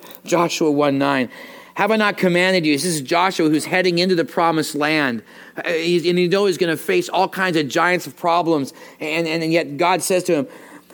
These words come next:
"Have I not commanded you? Be strong and courageous. Do not be frightened.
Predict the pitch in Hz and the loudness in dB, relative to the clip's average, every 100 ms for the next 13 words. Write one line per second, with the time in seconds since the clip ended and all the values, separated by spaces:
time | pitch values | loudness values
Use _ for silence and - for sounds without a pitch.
0 | - - - 208 226 220 196 185 175 208 | -20 -12 -4 0 2 0 0 0 2 2
1 | 175 196 170 - - 190 196 233 226 185 | 0 0 0 -2 -4 0 2 2 2 0
2 | 170 165 180 185 143 120 - - - _ | 0 2 2 0 0 -4 -6 -14 -18 _
3 | _ _ - 165 214 214 226 175 196 185 | _ _ -4 0 2 2 0 0 0 2
4 | 180 - 123 101 | 2 0 -4 -6